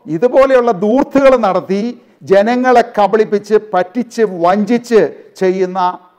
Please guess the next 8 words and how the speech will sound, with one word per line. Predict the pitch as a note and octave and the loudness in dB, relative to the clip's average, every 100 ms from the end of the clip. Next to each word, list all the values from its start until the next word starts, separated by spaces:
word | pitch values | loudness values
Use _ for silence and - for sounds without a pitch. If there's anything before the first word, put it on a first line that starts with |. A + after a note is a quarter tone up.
| - | -6
ആളുകളാണ് | E3+ E3+ D#3+ D3+ | -4 -2 -2 -4
ഇവരത്. | B2+ C3 A2 - _ _ A3 | -6 -8 -10 -16 _ _ -2
ഈ | D#4 C#4 | 2 4
ഒരു | B3+ C4+ | 4 4
ലക്ഷം | B3 C4+ A#3 | 2 2 2
കോടി | A3+ A#3 B3+ | 2 2 0
നിക്ഷേപത്തിൽ | G3+ G3 A#3 A3 A3+ A3+ C4 - - F3 | -4 -2 0 0 2 2 0 -4 -10 2
ഒരു | A#3+ | 2